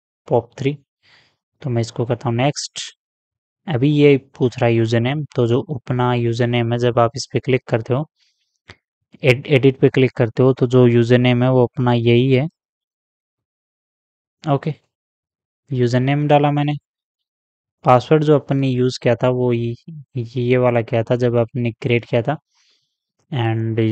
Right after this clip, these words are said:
जो होस्ट नेम है वो ये है। ओके, leave a copy, इसमें मैं चेक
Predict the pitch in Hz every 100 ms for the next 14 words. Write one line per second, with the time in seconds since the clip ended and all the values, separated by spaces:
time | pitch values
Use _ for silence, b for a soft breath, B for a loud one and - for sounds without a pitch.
0 | 113 - - 120 110 120 139 - 143 135
1 | 127 147 123 123 123 120 147 _ _ _
2 | _ _ _ _ _ _ _ _ _ _
3 | _ _ _ _ 151 147 151 - _ _
4 | _ _ _ _ _ _ 131 117 123 135
5 | 131 - 117 - 127 - 127 123 120 -
6 | 123